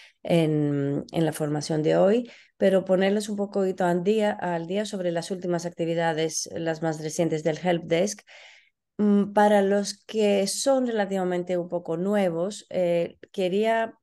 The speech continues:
eh, decirles un poquito, eh, dónde se encaja el helpdesk. Entonces, eh, este cuadrito naranja que pone el lote tres es donde, eh, lo que, donde está el helpdesk, que es par-, forma parte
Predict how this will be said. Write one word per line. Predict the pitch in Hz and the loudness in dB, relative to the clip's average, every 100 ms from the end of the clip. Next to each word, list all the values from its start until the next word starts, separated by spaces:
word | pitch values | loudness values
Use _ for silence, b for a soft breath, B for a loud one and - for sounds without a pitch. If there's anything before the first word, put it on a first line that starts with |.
| _ _ _ _ _ - | _ _ _ _ _ -8
eh, | 180 170 | -4 -2
decirles | 170 175 214 208 208 | -4 -4 -2 -2 -2
un | 196 | -2
poquito, | 185 185 208 220 220 - - | -6 -4 -2 0 0 -4 -8
eh, | - 135 175 | -4 -2 0
dónde | 175 226 226 214 - | 4 4 4 0 0
se | 190 | 0
encaja | 175 175 240 240 180 | 0 2 0 0 -4
el | 160 - | -4 -6
helpdesk. | 156 - 135 123 - - B B B B - | -8 -4 -2 -2 -4 -14 B B B B -4
Entonces, | 180 180 202 190 185 - | -2 2 2 2 0 2
eh, | - 196 185 180 | 4 8 6 6
este | 208 226 226 226 220 | 4 2 0 -4 0
cuadrito | 202 190 208 226 180 160 147 _ - 156 B B | 2 2 2 0 0 0 -2 _ -20 -20 B B
naranja | 180 170 190 233 240 196 202 339 - | -2 2 2 2 -2 -4 -4 -6 -10
que | 170 | -4
pone | 175 175 | -2 0
el | 170 | 0
lote | 170 180 | 0 -2
tres | 180 240 269 - | 0 0 0 -2
es | 202 180 | -4 -2
donde, | 190 180 185 185 b b b - | -2 0 0 0 b b b -6
eh, | 190 180 180 | -2 0 0
lo | 185 | -2
que, | 180 - 175 | -2 -8 -6
donde | 190 180 175 | -2 -2 0
está | 202 | 0
el | 180 175 | 0 -2
helpdesk, | 165 160 147 - | -6 -2 -4 -4
que | 175 | -6
es | - | -6
par-, | - 220 220 | -2 0 0
forma | 220 220 226 233 220 | 0 -2 0 -2 -4
parte | 247 240 220 - 202 294 | -2 0 -2 -6 -8 -8